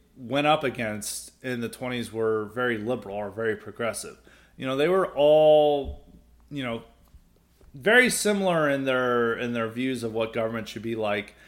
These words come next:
as the Republicans who were running the state. So, I don't know. In,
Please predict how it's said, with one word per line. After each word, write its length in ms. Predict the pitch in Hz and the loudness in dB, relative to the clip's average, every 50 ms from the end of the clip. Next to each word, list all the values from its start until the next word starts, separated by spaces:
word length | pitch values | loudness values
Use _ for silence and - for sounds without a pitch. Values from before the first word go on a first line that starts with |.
| - - - - _ _ _ _ _ | -20 -20 -20 -20 _ _ _ _ _
as 480 | 123 127 123 123 120 120 120 120 120 120 | 4 4 6 6 6 6 4 2 0 -4
the 100 | - 120 | -6 -4
Republicans 760 | 113 120 117 - 143 151 139 139 120 - 123 107 101 98 - | -4 -4 -2 4 4 4 4 4 0 -2 -8 -8 -8 -10 -12
who 100 | 110 104 | -10 -8
were 120 | 107 104 | -6 -6
running 520 | 101 107 104 104 98 98 95 95 95 90 - | -4 -4 -6 -6 -6 -8 -10 -10 -12 -14 -14
the 100 | 107 107 | -14 -12
state. 460 | - - - - 104 101 104 - - - _ _ - | -12 -10 -6 -4 -4 -4 -4 -6 -10 -16 _ _ -20
So, 760 | _ - - 170 156 151 147 147 147 143 143 143 139 - - - - - - - - _ _ _ _ - - - - - _ _ _ - | _ -8 -2 2 6 6 8 8 6 4 2 0 -4 -8 -16 -20 -20 -20 -20 -20 -20 _ _ _ _ -20 -20 -20 -20 -20 _ _ _ 2
I 140 | - 254 294 | 6 8 8
don't 220 | 320 277 254 233 | 8 8 6 8
know. 240 | 214 208 185 156 139 | 8 8 10 10 8
In, 200 | 139 143 160 - | 6 4 2 -2